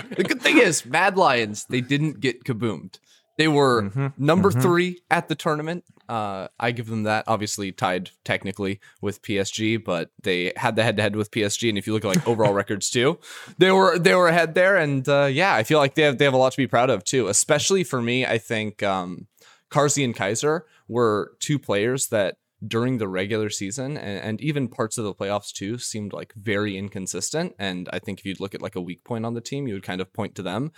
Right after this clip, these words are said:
Speaker 1: after having, like, a really great twenty twenty. Um, and I think that they completely redeemed themselves at their tournament. So if anything, like, the whole team obviously should feel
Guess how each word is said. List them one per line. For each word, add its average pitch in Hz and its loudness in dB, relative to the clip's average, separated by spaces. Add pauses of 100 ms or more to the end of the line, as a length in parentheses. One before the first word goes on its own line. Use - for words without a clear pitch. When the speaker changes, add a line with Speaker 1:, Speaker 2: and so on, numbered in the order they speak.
(200)
Speaker 1:
after 98 -2
having, 104 -4
like, 92 -8
a 95 -2
really 98 -6
great 92 -8
twenty 90 -8
twenty. 107 -6 (320)
Um, 87 -4 (200)
and 110 0
I 104 2
think 110 -4
that 101 -6
they - 0
completely 139 -4
redeemed 87 -8
themselves - -10
at - -16
their 78 -8
tournament. 76 -12
So 101 0 (240)
if 131 2
anything, 180 0
like, 123 0
the 107 -4
whole 185 4
team 165 0
obviously 131 0
should 123 -4
feel 101 -4